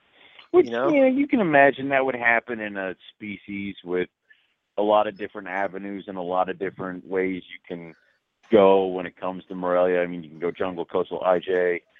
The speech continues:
Speaker 1: You can go morph, you can go pure, you can go this, you can go that. So you would imagine there would be little kind of groups that everybody who was thinking one way would get along and everybody who's thinking a different way would get along, and that's fine. It's
Speaker 2: Yeah.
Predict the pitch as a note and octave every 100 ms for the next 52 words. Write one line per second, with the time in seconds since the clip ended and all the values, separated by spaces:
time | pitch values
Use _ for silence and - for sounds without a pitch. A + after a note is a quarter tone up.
0 | _ _ - E2+ E2+ E2+ E2+ E2 F2+ G#2+
1 | G#2+ F#2+ F2+ - D#2+ D2+ - A#2 A2 G#2+
2 | G2+ F#2 E2 F2+ E2 D#2+ G2 A2 G2 D#2+
3 | D#2+ D#2 D#2 F#2 G#2 F#3+ _ _ _ _
4 | _ - F3 E3 F#3 A#3 A3+ A3+ A3+ G3+
5 | C#3+ A2+ G#2 F2 G2+ G2 F#2 - F#2 F2
6 | - F#2+ G2+ F2+ - - F#2+ - G2 F#2
7 | F2 F2+ F2 F#2+ F#2 F2+ F#2 - G#2+ -
8 | F#2+ F2+ G2 F2+ F2+ E2+ E2 F2+ F2+ F2
9 | F2 F2 E2+ F#2 F2+ F2 - - F2 -
10 | F#2 F2+ E2 E2 E2 D#2 E2 F2 G2+ E3
11 | - B3+ D#4+ E2+ _ _ _ - - _
12 | - A2+ - - E3